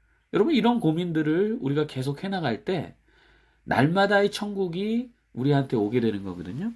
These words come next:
자, 천국은 이래요. 천국은 사십사 절. "천국은 마치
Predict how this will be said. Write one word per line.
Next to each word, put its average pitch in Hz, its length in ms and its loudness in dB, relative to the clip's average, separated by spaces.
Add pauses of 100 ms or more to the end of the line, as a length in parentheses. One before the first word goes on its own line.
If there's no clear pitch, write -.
(100)
자, - 120 -8
천국은 196 1700 4
이래요. 90 300 -6
천국은 151 880 0
사십사 98 600 -10
절. 71 400 -16 (100)
"천국은 123 1160 0 (560)
마치 185 840 0